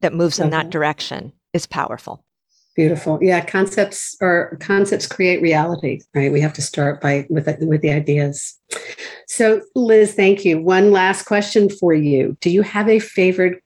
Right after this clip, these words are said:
Speaker 2: quote or motto that you'd like to share with our listeners?
Speaker 1: Sure.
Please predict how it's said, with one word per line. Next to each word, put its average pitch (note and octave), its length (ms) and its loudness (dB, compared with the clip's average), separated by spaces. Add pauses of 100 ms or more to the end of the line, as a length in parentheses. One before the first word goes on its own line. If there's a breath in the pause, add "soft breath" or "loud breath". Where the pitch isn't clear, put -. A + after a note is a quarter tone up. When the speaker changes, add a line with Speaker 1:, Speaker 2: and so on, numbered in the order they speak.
Speaker 2:
quote G#3 600 0
or F3 80 2
motto F3 480 0
that D#3 160 -4
you'd D#3+ 160 -4
like E3 160 -4
to F#3 80 -8
share E3 280 -2
with E3+ 160 -2
our F3 140 -2
listeners? F#3+ 500 -8 (440)
Speaker 1:
Sure. - 580 0